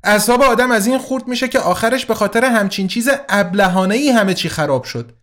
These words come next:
اگه مردا کیرشون رو تو شورتشون نگه می‌داشتن، جلوی چه فاجعه ها رو که نمی‌شد گرفت.»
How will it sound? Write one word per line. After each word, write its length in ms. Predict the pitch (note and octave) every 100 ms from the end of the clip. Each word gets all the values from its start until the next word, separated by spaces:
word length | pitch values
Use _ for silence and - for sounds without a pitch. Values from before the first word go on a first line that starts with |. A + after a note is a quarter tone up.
| _ _ _ -
اگه 240 | C4+ D4
مردا 360 | B3 A3 G3+ G#3
کیرشون 560 | - A3+ A3 G#3+ G#3
رو 60 | G#3
تو 140 | G#3
شورتشون 580 | G3 G#3+ G3+ G#3 A3 G3+
نگه 320 | G#3 G#3 G3+
می‌داشتن، 540 | G3+ G3+ G3+ G3+ C4 A#3
جلوی 360 | A3 A#3+ C4+
چه 160 | B3+ C#4+
فاجعه 640 | C#4 - G#3+ F3+ G3 G3+
ها 180 | G3 C4+
رو 100 | C#4
که 120 | C4
نمی‌شد 420 | A#3+ A#3 - C#3+
گرفت.» 420 | C3 A#2+ A#2 -